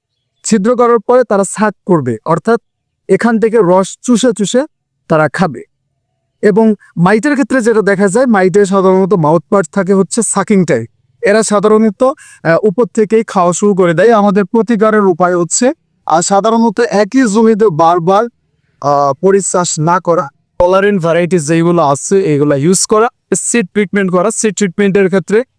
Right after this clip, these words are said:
আহ, গাউসো সেভেন্টি ডাব্লিউএস অথবা, আহ, ইমিডাক্লোপ্রিড বা নিওনিকোটিনয়েড গ্রুপের যে কোনো কীটনাশক দিয়ে আমরা সিড ট্রিটমেন্ট করতে পারি। সিড ট্রিটমেন্টের ফলে পরবর্তীতে দেখা যায় যে মরিচেরা,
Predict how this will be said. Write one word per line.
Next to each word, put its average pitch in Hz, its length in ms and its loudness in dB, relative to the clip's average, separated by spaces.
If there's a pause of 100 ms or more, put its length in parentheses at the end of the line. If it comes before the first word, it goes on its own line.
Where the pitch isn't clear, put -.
(240)
আহ, 151 320 0
গাউসো 185 400 0
সেভেন্টি 190 400 0
ডাব্লিউএস 180 600 0
অথবা, 160 420 0 (560)
আহ, 143 300 0
ইমিডাক্লোপ্রিড 190 840 2
বা 156 180 0
নিওনিকোটিনয়েড 185 880 2
গ্রুপের 160 340 0
যে 170 200 0
কোনো 180 220 0
কীটনাশক 165 460 -2
দিয়ে 170 260 0 (760)
আমরা 147 440 2
সিড 208 260 -2
ট্রিটমেন্ট 175 360 0
করতে 175 220 0
পারি। 190 180 2
সিড 226 220 -2
ট্রিটমেন্টের 202 520 0
ফলে 196 300 2
পরবর্তীতে 170 600 -2
দেখা 147 280 -2
যায় 214 180 2
যে 220 120 -2
মরিচেরা, 147 480 0